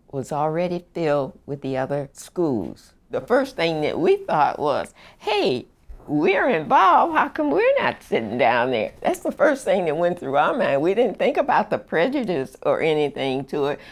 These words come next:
but that was the first thing that went through our mind. "How come we gotta sit up here?" It was about a couple of weeks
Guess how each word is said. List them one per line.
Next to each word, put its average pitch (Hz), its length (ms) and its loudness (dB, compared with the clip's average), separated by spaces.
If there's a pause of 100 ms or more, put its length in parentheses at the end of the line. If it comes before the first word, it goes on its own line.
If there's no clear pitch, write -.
but - 200 -4
that - 180 2
was 175 220 -2
the 151 80 -2
first 359 480 -8
thing 135 260 -4
that 85 160 -8
went 175 240 -2
through 147 160 -8
our 110 140 -4
mind. - 360 -10
"How 539 180 -6
come 440 220 -6
we 466 140 2
gotta 392 260 0
sit 185 300 -2
up 131 220 0
here?" 110 280 -6 (320)
It - 200 -12
was 277 160 -8
about 156 400 -6 (280)
a 143 140 -8
couple 180 500 -6
of 110 120 -2
weeks 127 560 -6